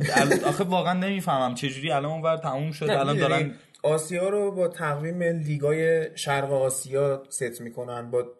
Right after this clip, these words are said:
Speaker 2: لیگ ژاپن و کره و این داستانا. بعد الان ما که غرب آسیاییم تقویم به هم می‌ریزه، چون اونور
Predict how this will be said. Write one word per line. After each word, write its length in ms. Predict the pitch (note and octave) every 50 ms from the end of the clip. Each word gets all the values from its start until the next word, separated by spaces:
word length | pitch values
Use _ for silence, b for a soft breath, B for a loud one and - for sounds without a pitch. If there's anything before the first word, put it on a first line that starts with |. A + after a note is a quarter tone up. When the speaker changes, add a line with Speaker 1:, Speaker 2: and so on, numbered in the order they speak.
| _ _ -
Speaker 2:
لیگ 460 | B2+ B2 C3 C3 C3 C#3 C3+ C3 B2+
ژاپن 440 | B2+ B2+ B2+ A2+ A2+ - C3 B2+ B2+
و 100 | A#2+ A#2
کره 280 | - - B2 A#2 B2+
و 80 | B2+ B2
این 160 | A#2+ A#2+ A#2+
داستانا. 680 | A#2+ A#2 A#2 A#2 - - B2 A#2+ C3+ C#3+ B2+ A#2 A#2 b b b b b b -
بعد 120 | C3 C3
الان 220 | A2 C3+ C3+ C#3
ما 200 | D3 C#3 C3 C3
که 120 | C#3 - D3
غرب 360 | C#3 - C3+ C3 B2+ B2+ B2+
آسیاییم 840 | C3 B2+ B2+ B2 B2 - - B2+ A#2+ B2 C3+ D3+ D#3+ E3 D#3+ D#3 D#3
تقویم 380 | D#3 C#3+ C3+ B2+ C3 C#3 D3 D3
به 80 | C3+
هم 180 | B2+ C3 B2+ A#2
می‌ریزه، 320 | A#2 A#2 B2 A#2 A2 A2+
چون 180 | A#2 - - B2+
اونور 380 | A#2+ B2+ C3 C3 C3 B2+ C3+